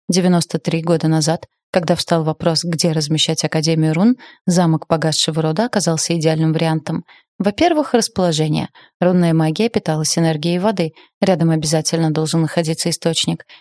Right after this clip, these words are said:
И глубокое озеро отлично справлялось с этой задачей. Во-вторых, древность каменных стен создавала дополнительную ауру природной защиты. Какими бы сложными чарами ни пользовались адепты Академии, они всегда могли рассчитывать на помощь замка. Но на этом все удобства заканчивались.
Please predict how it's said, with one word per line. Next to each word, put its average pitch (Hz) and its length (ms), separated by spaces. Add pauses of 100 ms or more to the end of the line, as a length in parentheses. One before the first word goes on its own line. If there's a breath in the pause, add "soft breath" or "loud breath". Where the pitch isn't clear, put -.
(100)
И 190 120
глубокое 160 540
озеро 180 300
отлично 185 420
справлялось 185 540
с - 100
этой 165 200
задачей. 160 520 (320 soft breath)
Во-вторых, 180 680
древность 180 520
каменных 160 400
стен 180 240
создавала 165 500
дополнительную 156 800
ауру 165 280
природной 156 480
защиты. 202 480 (360 loud breath)
Какими 294 320
бы 185 140
сложными 165 480
чарами 165 420
ни 156 140
пользовались 160 580
адепты 160 320
Академии, 185 560 (300 loud breath)
они 196 180
всегда 160 320
могли 160 300
рассчитывать 202 540
на 170 100
помощь 165 320
замка. 156 420 (380 loud breath)
Но 180 120
на 170 160
этом 170 200
все - 160
удобства 175 480
заканчивались. 165 800